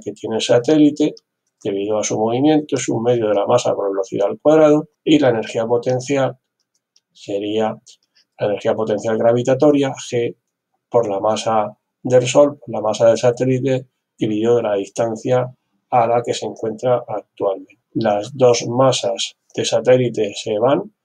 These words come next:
y nos quedaría que la velocidad para poder escapar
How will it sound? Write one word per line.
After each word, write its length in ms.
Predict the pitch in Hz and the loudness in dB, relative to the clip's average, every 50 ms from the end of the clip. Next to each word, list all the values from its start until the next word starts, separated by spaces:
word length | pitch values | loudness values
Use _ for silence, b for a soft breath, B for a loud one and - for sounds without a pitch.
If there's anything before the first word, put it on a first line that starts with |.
| _ _ _ _ _ _ | _ _ _ _ _ _
y 120 | - 120 | -4 -2
nos 180 | 131 143 139 - | 0 0 -2 0
quedaría 520 | - 151 143 143 139 143 143 147 147 147 | 2 2 2 2 2 4 4 4 4 4
que 160 | 143 - 123 | 2 -2 -4
la 140 | 117 117 107 | -4 -4 -4
velocidad 600 | 104 104 110 104 101 - - 113 107 110 113 117 117 - _ _ _ _ _ _ _ _ _ _ _ _ _ _ _ | -4 -4 -4 -6 -6 -8 -10 -8 -4 -2 -2 -2 -4 -6 _ _ _ _ _ _ _ _ _ _ _ _ _ _ _
para 280 | - 110 104 104 104 - | -2 0 0 0 -2 -2
poder 380 | 113 104 104 110 117 120 117 | -2 -2 0 2 2 2 2
escapar 640 | 110 107 - - - 117 120 - - 117 113 110 104 | 2 -2 -4 -6 -6 -6 -4 -4 -2 -2 -2 -2 -2